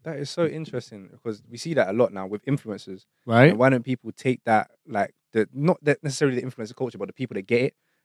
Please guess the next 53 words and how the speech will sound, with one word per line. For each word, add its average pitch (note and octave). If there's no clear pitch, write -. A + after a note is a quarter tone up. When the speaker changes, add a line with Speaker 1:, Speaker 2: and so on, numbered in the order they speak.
Speaker 1:
and G#2+
are G2+
actually A#2+
in C3
the A#2
target A#2+
market A#2
that F#2+
they're G2+
actually G#2
trying A2+
to G2+
go A2+
for, F2+
and G2+
then G2
use G#2+
them G2
or F#2+
work B2
with C3+
them G2
to -
actually A2+
be G#2+
able G#2+
to G2+
reach B2+
that A2+
target A#2
market? C3
It A#2+
just D3
makes B2+
sense. B2+
Like, A#2
Speaker 2:
Yeah. C3
Speaker 1:
what C3+
you're A#2+
saying A#2+
just G2
makes A#2
a G#2+
lot G#2+
of G#2
sense. -
And -
I -
have D3
to G#2+
big A#2+
you A#2
up -